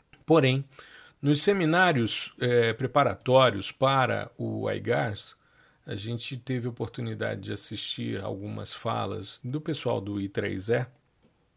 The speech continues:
né, sobre a questão do funcionamento e ainda, né, eh, uma extensão aí até dois mil e vinte,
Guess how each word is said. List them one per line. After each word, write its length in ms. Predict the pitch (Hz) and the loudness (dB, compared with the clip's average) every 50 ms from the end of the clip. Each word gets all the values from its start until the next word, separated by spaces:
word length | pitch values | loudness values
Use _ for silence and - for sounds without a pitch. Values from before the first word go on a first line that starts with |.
| _ _ - _ - | _ _ -18 _ -8
né, 260 | 107 98 95 - 113 117 | -8 -6 -6 -8 -10 -12
sobre 680 | - - - 127 117 110 104 98 101 98 98 98 98 _ _ _ _ _ _ _ _ _ _ _ | -10 -8 -4 -2 -2 -2 -2 -4 -6 -4 -6 -6 -8 _ _ _ _ _ _ _ _ _ _ _
a 500 | - 131 113 107 104 104 98 98 95 95 - | -10 -8 -6 -6 -6 -6 -6 -6 -8 -10 -10
questão 580 | - - 113 104 - - - 110 104 101 98 101 107 117 | -10 -8 -8 -8 -6 -6 -4 -6 -6 -6 -10 -12 -14 -14
do 380 | 107 101 104 107 107 104 101 | -14 -8 -6 -6 -4 -4 -6
funcionamento 960 | 98 - - 120 110 - - 120 120 131 139 131 113 117 120 120 - - 147 - - | -8 -10 -10 -10 -8 -6 -6 -4 -4 -2 -2 -2 -2 -2 -2 -4 -6 -10 -16 -12 -6
e 240 | 156 143 147 151 147 | -4 -4 -2 0 2
ainda, 640 | 143 127 110 123 131 135 131 127 143 147 151 143 _ _ _ _ _ _ _ _ - | 2 2 2 0 0 0 2 2 0 0 0 -4 _ _ _ _ _ _ _ _ -8
né, 320 | - 110 113 113 117 120 127 _ _ _ _ _ | -6 -4 -4 -4 -6 -8 -12 _ _ _ _ _
eh, 300 | - 110 107 107 107 107 | -4 -2 0 0 0 -2
uma 200 | 107 110 113 123 | -2 -2 -2 -2
extensão 600 | 123 117 - - 135 113 104 - - 127 120 113 | -2 -2 0 0 0 0 0 0 -2 0 0 0
aí 200 | 113 104 104 107 | 0 -2 -2 -2
até 220 | 113 107 - 110 101 | -2 -2 -2 -4 -4
dois 300 | 98 110 113 104 95 104 | -4 -4 -4 -4 -4 -4
mil 180 | 113 113 127 | -4 -2 -2
e 100 | 143 151 | -2 -4
vinte, 760 | 143 110 104 98 113 135 151 170 160 139 - - - 95 90 | -4 -6 -6 -4 -2 -2 -2 -2 -4 -6 -8 -8 -8 -8 -10